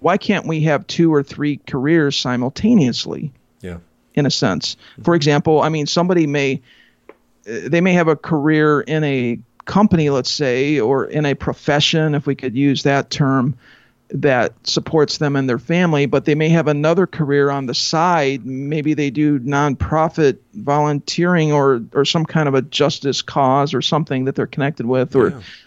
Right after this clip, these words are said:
Speaker 1: or maybe they're starting to create content, and, and that is just as valid a car-,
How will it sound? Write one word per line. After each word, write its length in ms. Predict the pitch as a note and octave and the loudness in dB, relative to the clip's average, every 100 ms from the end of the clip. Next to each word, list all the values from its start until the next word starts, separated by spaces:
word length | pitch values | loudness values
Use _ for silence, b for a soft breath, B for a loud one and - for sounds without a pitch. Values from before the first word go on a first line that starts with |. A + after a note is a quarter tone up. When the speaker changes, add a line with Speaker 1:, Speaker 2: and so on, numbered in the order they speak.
| _ | _
Speaker 1:
or 80 | D#3 | 0
maybe 240 | D#3+ E3 | 2 4
they're 120 | E3 | 2
starting 300 | D#3 E3 D#3+ | 2 2 2
to 60 | D#3 | 0
create 320 | - E3+ C#3+ | -2 -2 -2
content, 520 | - D#3+ A3 E3 D#3 G#2+ | -2 0 0 -2 -4 -4
and, 140 | D3 | -2
and 120 | D#3 D3 | -2 2
that 180 | E3+ G#3 | 2 2
is 160 | D3 | 0
just 360 | - D#3+ - - _ _ | -2 -4 -4 -10 _ _
as 200 | - D3+ | -4 -4
valid 560 | D#3 D3 D#3 F3 F3 C3+ - | -2 0 2 4 2 -2 -10
a 80 | E3+ | -10
car-, 300 | - F3 D#3 | -6 -6 -6